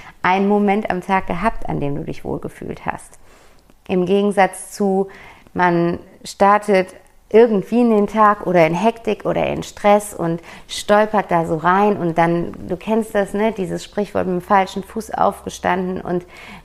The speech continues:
dann, ja, kann der Tag irgendwie schon gar nicht mehr, gefühlt schon gar nicht mehr gerettet werden, auch wenn das meiner Meinung nach so nicht stimmt, sondern wir können den Tag zu jedem Zeitpunkt noch drehen, aber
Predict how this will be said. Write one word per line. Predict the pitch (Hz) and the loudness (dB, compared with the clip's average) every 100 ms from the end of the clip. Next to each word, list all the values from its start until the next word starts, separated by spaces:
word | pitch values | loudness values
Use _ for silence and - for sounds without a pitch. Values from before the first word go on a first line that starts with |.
| _ | _
dann, | 185 180 175 170 - - | 0 2 2 0 -6 -10
ja, | 190 165 165 165 - - - - - | -2 -2 -2 -6 -16 -20 -20 -20 -18
kann | - 202 | -2 0
der | 208 185 | 2 0
Tag | - 208 208 - | 0 0 0 -2
irgendwie | 175 180 175 185 | -4 -4 -4 -6
schon | - 180 | -4 -2
gar | 175 175 | 2 0
nicht | 180 185 | -2 -4
mehr, | 175 170 170 - | 0 0 -2 -6
gefühlt | 180 175 240 240 233 - | -8 -2 0 0 -2 -10
schon | - | -4
gar | 175 175 | 2 2
nicht | 170 170 | 0 -4
mehr | 160 | -4
gerettet | 160 - 160 160 - | -4 -6 -4 -8 -6
werden, | - 156 - | -2 -2 -2
auch | - 165 | -6 -6
wenn | 156 156 | -4 -6
das | 160 | -4
meiner | 160 160 | -4 -4
Meinung | 160 156 156 | -4 -4 -4
nach | 156 165 - - - _ - | -6 -8 -14 -20 -20 _ -4
so | |
nicht | 175 160 | -4 -4
stimmt, | - 185 190 | -2 -2 -2
sondern | 160 151 | -4 -4
wir | 156 | -4
können | - 156 | -4 -4
den | 151 | -4
Tag | - 160 - _ _ _ | -4 -6 -6 _ _ _
zu | - 196 | -4 2
jedem | 185 190 175 | 2 2 0
Zeitpunkt | 190 180 165 151 | -2 -2 -6 -6
noch | 156 | -8
drehen, | - - 180 170 - | -4 0 2 0 -2
aber | 175 160 | 0 0